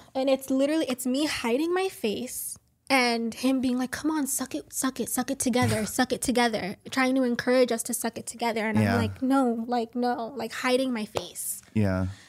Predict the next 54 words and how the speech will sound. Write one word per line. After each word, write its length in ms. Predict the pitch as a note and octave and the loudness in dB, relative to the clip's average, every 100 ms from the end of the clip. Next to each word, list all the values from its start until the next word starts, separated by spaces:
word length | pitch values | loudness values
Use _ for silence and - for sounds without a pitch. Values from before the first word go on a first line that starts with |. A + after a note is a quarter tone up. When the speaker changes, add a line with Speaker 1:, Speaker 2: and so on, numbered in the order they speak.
| - | -2
Speaker 1:
And 120 | C4+ | 2
I'm 80 | D4+ | 2
like, 180 | D#4 D#4+ | 2 2
"Yeah, 360 | F#4 C4+ A#3+ | 4 4 2
so 220 | - D4+ | 0 2
what 240 | C#4+ C4 F4+ | 2 4 4
are 40 | |
you 160 | F#4+ E4 | 4 2
gonna 180 | D4+ C#4 | -2 -2
show, 540 | - C#4+ C#4+ C#4+ C4+ | 2 4 6 4 2
what 260 | - C4 D4 | -2 2 4
are 40 | |
you 100 | D#4 | 4
gonna 160 | C#4+ C4+ | 2 0
show 180 | - B3+ | 2 2
the 80 | A#3 | 2
media?" 500 | B3 A#3+ - - - - _ _ _ _ _ _ _ _ - | 0 -2 -4 -8 -12 -18 _ _ _ _ _ _ _ _ 0
Prob-, 220 | C#4+ C4+ B3+ B3 | 4 4 2 -2
like, 260 | B3+ - | -2 0
probably 400 | - B3+ B3+ C4 - | 0 0 2 0 2
all 180 | A#3+ A#3+ | 4 4
the 140 | A#3+ A#3 | 2 0
other 220 | A#3 B3 | 2 2
videos 560 | C#4 C#4 C#4+ D4 C4+ | 4 4 4 4 0
from 220 | - D4+ C#4+ | 0 2 2
that 180 | C#4+ | 0
night 240 | C#4 D4 D4 | 0 0 0
that 140 | C#4+ | -2
he 100 | D4+ | -2
took, 500 | C#4+ - E4 F4 - - | 0 2 2 2 -12 -2
which 280 | G#2 B3 - | 2 4 4
I 60 | |
Speaker 2:
Mm-hmm. 80 | - | 4
Speaker 1:
have 100 | B3+ | 2
no 140 | A#3+ B3 | 2 0
idea 300 | B3 B3 A#3+ | 0 0 0
how 140 | B3 | 0
many 240 | B3 A#3+ A#3 | 0 0 0
he 120 | A#3 | 0
has, 400 | A3 A3+ C#4 C4+ | 2 2 0 -2
because 320 | A#3+ B3 A#3 | -2 0 0
most 200 | A#3+ A#3+ | 0 0
of 80 | C4 | -2
the 60 | |
time 220 | B3 A#3+ A#3+ | 0 -2 -2
that 80 | A3+ | -2
he 120 | A3+ | -2
takes 260 | B3+ A3 A3 | -2 -2 -4
videos, 380 | A#3 A#3+ B3 | 0 2 2
it's 120 | A3 - | 0 -4
from 220 | B3 A#3 | -2 0
behind 480 | A#3 A#3 A3+ A#3 A3+ | -2 -2 0 0 0
girls' 320 | A3 G#3+ G#3 | 0 0 0
backs. 720 | - A#3+ - _ - - | 0 0 -2 _ -8 -6